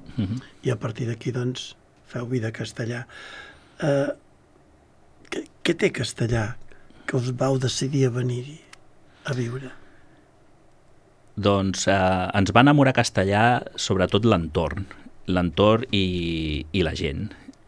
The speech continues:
Speaker 1: Eh, la gent que vam anar coneixent a mida que,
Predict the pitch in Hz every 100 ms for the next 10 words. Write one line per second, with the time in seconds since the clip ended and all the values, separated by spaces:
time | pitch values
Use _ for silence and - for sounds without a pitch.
0 | - 90 85 85 82 85 87 90 104 101
1 | 95 92 92 92 92 92 98 92 - 98
2 | 87 82 - 80 78 82 82 82 87